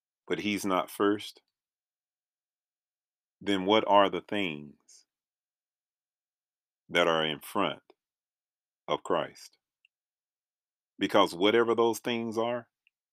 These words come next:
that's what we're going to desire. And that's all of us.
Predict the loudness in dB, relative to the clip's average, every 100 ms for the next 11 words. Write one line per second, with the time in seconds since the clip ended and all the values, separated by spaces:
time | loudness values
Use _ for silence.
0 | _ _ _ _ _ _ _ _ 2 2
1 | 4 0 0 -2 -2 -2 -4 -6 -8 -8
2 | -4 -4 -4 -10 -16 _ _ _ _ _
3 | _ _ _ _ -2 -2 -2 0 0 0
4 | -2 -10 -18 -20 -20